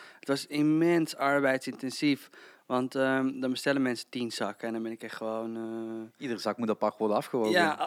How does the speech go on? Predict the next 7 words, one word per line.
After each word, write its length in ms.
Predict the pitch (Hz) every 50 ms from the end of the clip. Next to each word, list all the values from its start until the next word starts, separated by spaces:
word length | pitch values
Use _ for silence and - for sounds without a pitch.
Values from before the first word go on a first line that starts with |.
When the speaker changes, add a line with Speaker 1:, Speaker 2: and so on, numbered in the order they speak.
| 147
Speaker 1:
<laughs> 240 | 175 - - - 160
alle 180 | 170 180 185 180
individuele 480 | 175 170 156 - 180 165 156 156 156
ingrediënten 800 | 147 123 - - - - 160 147 139 139 135 139 147 147 - -
aan 80 | 170 151 135
het 40 | - 131
afwegen. 640 | 156 147 - - 170 147 131 - - - - - 143